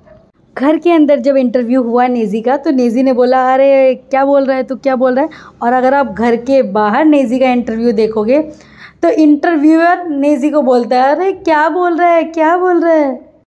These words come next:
अभी कहाँ छोड़ने वाले थे मुनावर नेजी को? सबसे interesting question। अरे नेजी भाई ऊपर क्या देखते रहते हो कि कबूतर ने अपनी beat कब change करी? शायद आप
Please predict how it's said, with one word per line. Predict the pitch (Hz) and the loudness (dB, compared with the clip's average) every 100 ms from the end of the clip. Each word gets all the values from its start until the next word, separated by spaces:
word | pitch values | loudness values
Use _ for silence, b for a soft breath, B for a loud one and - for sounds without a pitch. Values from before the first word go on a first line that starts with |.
| - | -14
अभी | 233 254 277 | -4 0 0
कहाँ | 262 247 | 0 0
छोड़ने | 269 269 240 247 | 0 0 2 2
वाले | 254 240 240 | 2 2 0
थे | 240 | 0
मुनावर | 269 247 240 226 240 | -2 0 -2 -2 0
नेजी | 240 233 202 | 0 -2 -2
को? | 226 285 359 262 - B B B B _ | -2 0 0 -2 -6 B B B B _
सबसे | 262 254 302 294 | -4 -2 0 2
interesting | 277 277 285 285 294 285 | 2 0 -2 0 0 2
question। | 269 269 285 262 240 B B | 0 0 0 -2 -4 B B
अरे | - 262 294 302 - - _ | -4 0 2 2 0 -8 _
नेजी | 233 247 226 | -2 -2 -2
भाई | 240 254 | -2 -2
ऊपर | 294 269 277 | -2 -2 -4
क्या | 262 277 | 0 -2
देखते | 240 247 254 | 0 -2 -2
रहते | 226 220 240 | -2 0 -2
हो | 226 202 - | -2 -6 -12
कि | 240 | -10
कबूतर | 226 240 226 254 262 | -4 -2 0 0 0
ने | 254 262 | 0 -2
अपनी | 254 262 247 | -2 -2 -2
beat | 214 254 254 - | -2 -2 -4 -4
कब | 269 | -4
change | 269 - 320 320 | -2 0 2 2
करी? | 320 381 370 330 - - B B B B - | 2 0 2 2 -2 -10 B B B B -6
शायद | 302 294 294 | 0 0 2
आप | 302 302 | 0 -4